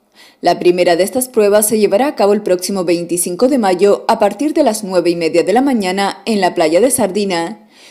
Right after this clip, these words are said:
mientras que la segunda partirá el diecisiete de agosto desde la playa de Mogán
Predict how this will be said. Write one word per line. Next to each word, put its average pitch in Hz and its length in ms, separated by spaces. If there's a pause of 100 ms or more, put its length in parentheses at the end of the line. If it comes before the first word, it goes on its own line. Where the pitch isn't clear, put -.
(160)
mientras 214 400
que 220 100
la 202 100
segunda 254 380
partirá 208 380
el 190 80
diecisiete 185 540
de 185 60
agosto 233 380
desde 202 240
la 175 160
playa 170 220
de 294 120
Mogán 185 580